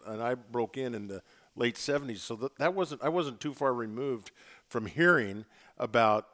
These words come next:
Gibby and, and Don Drysdale throwing at guys. And so all I did was Google it, and there were a number of articles that, that pointed out they didn't really do it as much as they said. It was, it was more of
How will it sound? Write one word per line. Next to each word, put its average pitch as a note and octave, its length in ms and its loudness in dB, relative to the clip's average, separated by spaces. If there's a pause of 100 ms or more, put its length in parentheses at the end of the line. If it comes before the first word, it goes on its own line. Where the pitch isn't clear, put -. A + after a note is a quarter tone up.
(160)
Gibby A#2 440 2
and, G2 220 -6 (100)
and G2+ 260 -8
Don A2 240 0
Drysdale G#2 640 -2 (320)
throwing C#3 360 2
at G#2 120 -8
guys. C#2+ 440 -10 (680)
And B2+ 120 -8
so D3 160 -2
all E3+ 120 6
I D#3 80 6
did D3+ 200 2
was A2+ 180 -4
Google A#2+ 440 0
it, B2 120 0
and B2 120 -6
there B2+ 100 0
were A#2+ 120 2
a - 40 0
number C#3 220 2
of G2+ 120 0
articles A#2+ 460 2
that, A2 140 -10 (140)
that G#2+ 200 -4 (240)
pointed C#3 360 -2
out D#3 200 4
they A#2 100 -4
didn't E3+ 240 -2
really C3+ 300 0 (120)
do D3+ 180 2
it C#3+ 80 2
as A2 160 -6
much B2 240 0
as A2 220 -8 (340)
they C3 140 4
said. E3+ 280 2
It G#2+ 80 0
was, G#2+ 300 -8
it C3 80 -2
was B2 160 -10
more C#3 200 4
of G#2+ 220 0